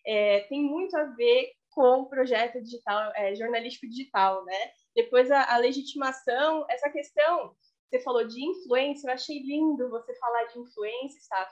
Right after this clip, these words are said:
Porque, assim, é, eu preciso estudar um monte de mercado, então coisas boas e coisas ruins, que tem muita coisa acontecendo ruim. E no meu mercado, que agora,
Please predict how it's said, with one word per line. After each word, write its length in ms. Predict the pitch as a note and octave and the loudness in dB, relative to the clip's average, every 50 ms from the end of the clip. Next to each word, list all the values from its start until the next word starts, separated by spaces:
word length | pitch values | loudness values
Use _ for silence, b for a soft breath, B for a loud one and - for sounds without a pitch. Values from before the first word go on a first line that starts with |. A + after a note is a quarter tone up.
| A#3 - _ | -14 -20 _
Porque, 240 | A3 - _ - A#3 | -20 -18 _ -10 -8
assim, 420 | A#3 A#3 - _ A3+ G#3+ G3+ F#3+ F#3+ _ _ _ _ _ _ _ _ _ _ - | -8 -10 -12 _ -12 -12 -12 -14 -18 _ _ _ _ _ _ _ _ _ _ -6
é, 400 | A3 A3 G#3+ G#3+ G#3+ G#3+ - B3+ | -4 -2 0 0 0 2 2 2
eu 80 | D#4+ - | 2 2
preciso 520 | - D#4 D#4+ - - D#4 D#4 C#4+ D#4+ D#4 - | -2 -4 -4 -4 -4 -6 -4 -4 -6 -6 -6
estudar 680 | C#4 C4+ - _ D#4+ C4 B3 A#3+ A#3 A#3+ C4 C#4 - - - | -10 -12 -10 _ -6 0 2 4 4 4 2 0 -2 -6 -10
um 240 | G4+ A4 G4+ F#4+ E4+ | -10 -10 -8 -6 -2
monte 340 | D#4 D#4 E4+ F4+ F4 - C#4 | 0 0 2 0 0 -2 -4
de 80 | A#3+ C4 | -4 -2
mercado, 520 | B3+ B3 A#3+ A#3+ - A3 F3+ E3+ F3+ G#3 | -2 -2 -2 -2 -4 -4 -4 -4 -6 -10
então 240 | A#3+ A#3+ D4 D4 D4 | -4 -2 -2 -2 -2
coisas 380 | D4+ D#4+ E4 D4+ D4+ C#4+ C4 A3+ A3 | -4 -6 -2 0 -2 -2 -2 -4 -6
boas 460 | G#3+ A3 A#3+ C4+ C4+ C4+ C4 B3+ B3 | -2 0 0 0 0 -2 -4 -4 -6
e 80 | C4 B3+ | -10 -6
coisas 300 | _ C4 B3 B3+ B3 B3 - - _ | _ -2 0 0 -2 -6 -8 -12 _
ruins, 480 | C#4+ C#4 C4 C4 B3+ A#3+ G3+ F#3+ - - - - _ _ _ _ _ | -8 -8 -8 -6 -8 -8 -10 -10 -14 -20 -20 -20 _ _ _ _ _
que 200 | - C4 - _ _ _ _ | -16 -16 -16 _ _ _ _
tem 140 | - E4 E4 | -2 4 6
muita 500 | D#4 D#4+ D#4+ D#4+ E4 E4 D#4+ D#4 D#4 C4 | 6 6 6 6 4 2 0 -2 -2 -4
coisa 280 | - - B3+ B3+ B3+ B3+ | 0 0 0 2 2 -2
acontecendo 560 | - C4+ B3+ B3+ B3+ - - A#3+ A#3+ - - | -4 -4 -6 -6 -6 -8 -8 -8 -6 -6 -6
ruim. 300 | - B3 A3+ F#3+ F3 - b b b b b b b b | -4 -4 -4 -4 -6 -12 b b b b b b b b
E 140 | D4+ F#4+ G#4 | -2 0 0
no 120 | B4 G#4+ | 0 0
meu 120 | G4 E4+ | 0 0
mercado, 600 | D4 C#4 B3 B3 - - A3 B3+ D4+ D#4+ B3+ B3 | 0 0 -2 -2 -2 -2 0 2 0 0 -2 -6
que 100 | B3 - | -2 -2
agora, 340 | A#3 A3+ A#3 A#3 A#3+ A3+ - | -2 2 2 4 4 2 0